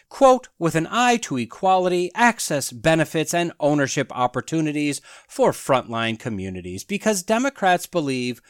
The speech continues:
we must embed environmental justice, economic justice, and climate justice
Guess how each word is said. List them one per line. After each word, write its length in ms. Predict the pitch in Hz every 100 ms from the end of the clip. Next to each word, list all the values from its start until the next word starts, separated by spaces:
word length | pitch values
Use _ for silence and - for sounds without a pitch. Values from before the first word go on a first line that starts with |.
| _ _
we 120 | 170
must 300 | 170 165 -
embed 400 | 165 147 147 147
environmental 680 | 143 139 143 139 147 196 220
justice, 680 | 143 110 92 - 98 - - _ _
economic 580 | 156 - 127 143 277 269
justice, 600 | - 98 - 104 98 - _ _ -
and 320 | 117 185 220
climate 480 | - 143 180 190 107
justice 560 | 110 95 - 95 -